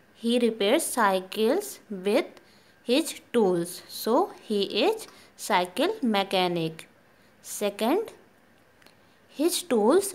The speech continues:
are needle, hammer, thread and all. So he is cobbler. Now the third, he needs a license. So he is driver.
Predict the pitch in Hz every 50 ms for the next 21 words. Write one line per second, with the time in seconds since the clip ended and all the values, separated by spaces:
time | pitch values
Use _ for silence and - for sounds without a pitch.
0 | - - 214 208 202 208 226 302 370 - - 233 214 208 202 196 190 175 196 196
1 | 220 320 403 - - - - 233 226 208 196 190 190 190 190 202 285 359 359 -
2 | - - - - - _ - - - 269 240 202 208 277 - - - - - -
3 | - - _ - - 208 208 233 285 349 - - - - 262 254 214 196 180 185
4 | 185 185 - - - _ _ _ _ _ _ _ _ _ - - - 247 294 381
5 | 453 - - - - 226 220 208 - - 233 302 427 466 - - - - - _
6 | - 220 233 233 233 233 214 202 190 180 175 170 - - - - _ _ _ _
7 | _ _ _ _ _ _ 202 202 196 190 190 185 202 202 202 202 - 208 196 190
8 | 208 285 381 - - - - - _ _ _ _ - 226 233 285 359 392 311 240
9 | 220 240 302 370 - - - - - 220 226 240 233 214 202 202 196 185 180 185
10 | - - 208 202 202 254 330 403 - - - - _ _ _ _ _ _ _ _
11 | _ _ _ _ _ _ - - - 240 240 269 339 403 - - 226 233 208 185
12 | - - 214 285 403 403 - - - - - - 202 196 202 196 208 214 190 190
13 | 190 180 175 175 180